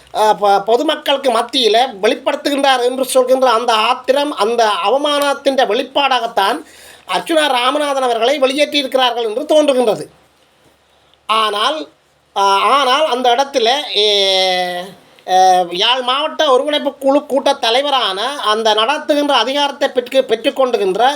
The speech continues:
இலங்கை மீன்பிடி மீன்வளத்துறை அமைச்சரான, அ, ராமலிங்கம் சந்திரசேகரன் அவர்கள், அ, பொது சேவை பயன்பாட்டு ஆணைக்குழுவினுடைய முடிவுகளின் அடிப்படையில,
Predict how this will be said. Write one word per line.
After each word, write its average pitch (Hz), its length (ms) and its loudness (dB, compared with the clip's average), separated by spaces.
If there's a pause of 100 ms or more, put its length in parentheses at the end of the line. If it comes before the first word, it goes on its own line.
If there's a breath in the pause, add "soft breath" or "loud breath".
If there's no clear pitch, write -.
(140)
இலங்கை 269 460 0
மீன்பிடி 277 440 0
மீன்வளத்துறை 262 600 2
அமைச்சரான, 220 640 0 (920 loud breath)
அ, 233 160 2
ராமலிங்கம் 302 560 0
சந்திரசேகரன் 262 640 0
அவர்கள், 214 520 -2 (380 loud breath)
அ, 202 80 4 (640)
பொது 269 240 0
சேவை 302 400 0
பயன்பாட்டு 269 520 -2
ஆணைக்குழுவினுடைய 277 920 0
முடிவுகளின் 262 560 -2
அடிப்படையில, 226 520 -2